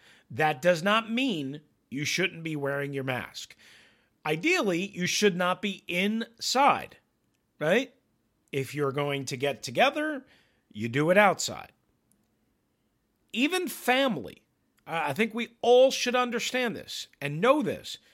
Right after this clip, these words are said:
If family in their own home is together, but members of that family are doing the do outside of the house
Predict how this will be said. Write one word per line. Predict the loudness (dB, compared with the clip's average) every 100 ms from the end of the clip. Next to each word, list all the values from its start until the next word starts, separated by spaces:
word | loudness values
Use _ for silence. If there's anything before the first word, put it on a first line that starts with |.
| _ _ _ _ -2
If | -2
family | -4 0 2 2 0 -2 -4 -6 -12 _ _ _ _ _ _ _ _ _ _ _ _ -2
in | 2
their | 4 4 4
own | 4 4
home | 2 2 2 2 0
is | 0 -2
together, | -2 -2 -2 -6 -14 -18 _ _ _ _ _ _ _ -10
but | 2 4 4 0 _ _
members | -6 2 4 4 2 2
of | 2 6
that | 4 4
family | 2 4 4 0 -4 -6 -10 -16 _ _ _ _ _ _ _ _ _ _ _
are | 0
doing | 0 2 2 2
the | 2
do | 2 2 4
outside | 6 6 6 2 4 6 4 2 -2 0
of | 2 4
the | 4
house | 6 6 4 -2 -4 -4 -8